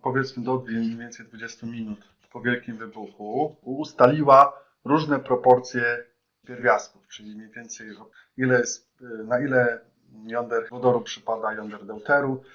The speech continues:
jąder helu trzy, helu cztery, litu i berylu. I to są bardzo specyficzne stosunki. One bardzo mocno zależą od tego, ile mniej więcej we wszechświecie przypada fotonów, czyli cząstek światła, na jeden nukleon.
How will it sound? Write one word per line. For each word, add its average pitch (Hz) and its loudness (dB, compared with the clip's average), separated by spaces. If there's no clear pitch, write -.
jąder 110 -6
helu 107 -8
trzy, 131 -6
helu 101 -12
cztery, 123 4
litu 113 -10
i 113 -12
berylu. 110 -6
I 123 -12
to 160 -4
są 165 -2
bardzo 160 6
specyficzne 131 -4
stosunki. - -2
One 170 2
bardzo 151 10
mocno 147 -2
zależą 131 0
od - -14
tego, 123 2
ile 143 2
mniej 131 0
więcej 127 2
we 123 -4
wszechświecie 127 -6
przypada 123 6
fotonów, - 4
czyli 117 -12
cząstek 131 -6
światła, - 2
na 127 4
jeden 131 2
nukleon. 123 -2